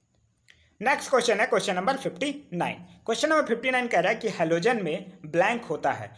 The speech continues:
तो इसका जो सही आंसर होगा वो हो जाएगा ऑप्शन नंबर सी, दो गैस, एक तरल और दो ठोस होता है। अगर हम बात करते हैं तो दो हैलोजन की, तो इसमें फ्लोरीन और क्लोरीन ये दो क्या हो गया?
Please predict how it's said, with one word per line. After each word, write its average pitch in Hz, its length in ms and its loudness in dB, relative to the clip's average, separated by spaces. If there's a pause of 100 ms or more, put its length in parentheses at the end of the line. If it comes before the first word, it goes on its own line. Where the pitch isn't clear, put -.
(180)
तो 165 60 -4
इसका 175 220 2
जो 180 100 2
सही 202 200 0
आंसर 247 220 0
होगा 220 200 2
वो 175 140 0
हो 180 100 4
जाएगा 165 220 2
ऑप्शन 156 280 2
नंबर 214 200 2
सी, 185 380 -6 (140)
दो 196 280 4
गैस, 196 420 2
एक 214 260 0
तरल 180 260 4
और 269 180 2 (260)
दो 190 200 2 (400)
ठोस 202 260 0
होता 135 220 -6
है। 123 140 -12 (220)
अगर 247 140 4
हम 277 120 4
बात 233 220 2
करते 226 240 2
हैं 190 480 -4
तो 180 100 -4
दो 196 260 6 (1200)
हैलोजन 220 460 2
की, 185 160 -2 (220)
तो 214 60 2
इसमें 247 300 4
फ्लोरीन 208 640 0 (840)
और 180 120 2
क्लोरीन 214 540 4 (260)
ये 202 160 4
दो 233 140 6
क्या 254 180 4
हो 208 100 6
गया? 131 220 -4